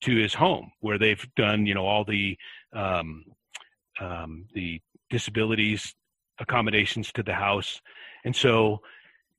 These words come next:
by the time we got to Enid, I got to the, I got to the airport just nervous, as I always am with check rides, you know, that, that a little bit of nervousness gives you peak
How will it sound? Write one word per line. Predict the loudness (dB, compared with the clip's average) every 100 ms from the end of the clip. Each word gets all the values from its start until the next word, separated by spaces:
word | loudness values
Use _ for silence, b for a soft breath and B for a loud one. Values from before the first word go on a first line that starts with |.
| _ _ 2
by | 2
the | 2
time | 0 0
we | 2
got | 2
to | 2 2
Enid, | 2 4
I | 6
got | 6 4
to | 2
the, | 0 2
I | 4
got | 6 4
to | 4
the | 6
airport | 4 2 -4 -4 -8 _ _ _ _ _ 4
just | 6 8 4 0
nervous, | 6 6 6 0 -2
as | 4
I | 6
always | 8 6 2
am | 0 0
with | -4 -2
check | -4 -4
rides, | -8 -10 -6
you | -4
know, | 2
that, | 2 0 0
that | 0 0 B B
a | 6
little | 8 10
bit | 10
of | 10
nervousness | 10 8 6 4 0 2
gives | 2 2
you | -2
peak | -6